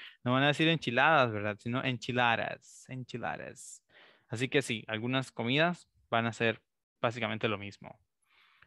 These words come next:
Bueno, ¿alguna otra duda acerca de esto? ¿Cómo se dice atol? Me va a decir. Casi lo mismo también.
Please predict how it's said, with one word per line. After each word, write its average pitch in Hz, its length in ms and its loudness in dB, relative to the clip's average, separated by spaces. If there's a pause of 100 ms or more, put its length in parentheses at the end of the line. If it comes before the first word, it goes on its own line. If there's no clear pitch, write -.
(100)
Bueno, 127 260 2 (220)
¿alguna 143 280 4
otra 202 220 6
duda 247 260 4 (680)
acerca 156 380 0
de 175 140 4
esto? 233 280 -8 (4000)
¿Cómo 160 260 -4
se 151 120 -4
dice 156 200 0
atol? 151 260 -2
Me 117 140 -4
va 90 100 -8
a - 40 -8
decir. - 220 -12 (100)
Casi 139 240 -2
lo 135 80 0
mismo 127 260 -2
también. 107 280 -10